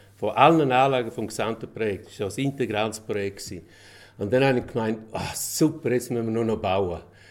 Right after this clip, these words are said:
Aber dann habe ich noch nicht gewusst, dass die Arbeit erst richtig anfängt. Und erst dann ist es richtig losgegangen. Also das, voran war Peanuts gewesen, aber das, was nachher kam, ist das dann.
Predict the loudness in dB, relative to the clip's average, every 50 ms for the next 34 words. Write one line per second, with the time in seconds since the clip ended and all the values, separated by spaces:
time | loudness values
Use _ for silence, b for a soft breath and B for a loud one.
0 | B B B B B -12 -8 -6 0 2 4 4 6 4 4 4 4 2 2 0
1 | -2 -4 -4 -4 -2 -4 -4 -6 -8 -6 -2 0 0 0 0 -2 -6 -4 -4 -4
2 | -4 -4 -4 -2 -2 -2 -2 -4 -8 -6 -4 -4 -4 -4 -6 -6 -10 -10 -10 -10
3 | -10 -12 -6 -2 -2 -2 -2 -2 -2 -2 -2 0 0 -2 -6 -8 -8 -8 -8 -8
4 | -8 -8 -12 -14 -10 -8 -8 -8 -8 -10 -12 -14 -14 -14 -12 -14 -16 -14 -14 -12
5 | -12 -12 -12 -16 -20 B B B B B B B _ 0 2 4 4 4 2 2
6 | 0 -4 -6 -10 _ -2 0 0 2 0 0 -2 -4 -8 -8 -4 -2 0 -2 -2
7 | -2 -4 -4 -4 -4 -2 -4 -4 -4 -4 -6 -6 -6 -8 -12 -12 -12 -12 -10 -8
8 | -8 -8 -10 -10 -12 -14 -14 -12 -12 -12 -12 -12